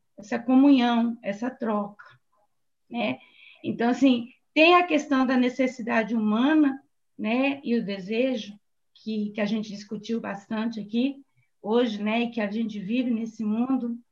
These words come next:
É, e muitas vezes a gente escolhe o desejo e não a necessidade, por isso que a gente sofre frustrações e tudo mais. Mas o ser humano precisa do ser humano. A gente precisa compartilhar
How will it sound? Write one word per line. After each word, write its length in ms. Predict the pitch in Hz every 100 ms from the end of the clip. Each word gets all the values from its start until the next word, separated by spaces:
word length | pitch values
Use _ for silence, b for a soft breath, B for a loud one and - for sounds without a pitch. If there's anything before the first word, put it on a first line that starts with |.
| _ _ _ _ _ _
É, 340 | 190 202 208 208
e 40 |
muitas 340 | 226 262 240
vezes 260 | 220 247 233
a 120 | 233
gente 460 | 226 247 247 226 247
escolhe 640 | 233 - 233 247 269 262
o 100 | -
desejo 580 | 202 214 208 247 262 220
e 40 | 220
não 200 | 240 285
a 40 |
necessidade, 960 | 247 214 220 208 - 180 208 226 185 -
por 140 | 226 220
isso 180 | 240
que 80 | -
a 80 | 214
gente 240 | 220 233
sofre 480 | 196 - 214 220 214
frustrações 840 | - 196 226 - 185 175 233 226 208
e 60 | 214
tudo 220 | 208 180
mais. 400 | 190 214 240 247 _ b b b b _ -
Mas 220 | 214 226
o 60 | 233
ser 460 | - 294 294 320
humano 600 | 294 240 247 262 208 190 -
precisa 760 | - 220 - 247 262 - 208 196 _
do 100 | 190
ser 340 | 208 - 233 226
humano. 400 | 190 185 180 202 _ _ _ _ _
A 100 | 202
gente 240 | 220 254 -
precisa 580 | 240 233 - 277 254
compartilhar 1000 | 269 269 - 262 262 - 269 220 202 208